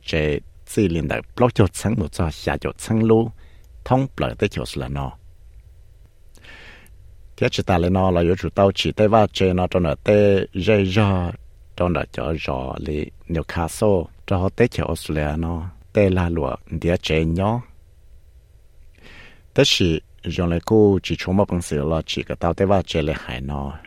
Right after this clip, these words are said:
dùng gì thế? Giờ lấy cho là tê chỉ la luộn nó cô tàu lòng xia là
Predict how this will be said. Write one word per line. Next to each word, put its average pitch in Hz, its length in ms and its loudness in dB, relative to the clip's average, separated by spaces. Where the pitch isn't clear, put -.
dùng 85 280 -2
gì 73 200 -4
thế? 95 200 -2
Giờ 104 100 2
lấy 107 140 4
cho 107 120 6
là 101 120 6
tê 131 200 6
chỉ - 120 2
la 110 160 6
luộn 92 200 4
nó 90 80 2
cô 123 140 2
tàu 98 240 4
lòng 85 260 2
xia 127 360 2
là 90 140 2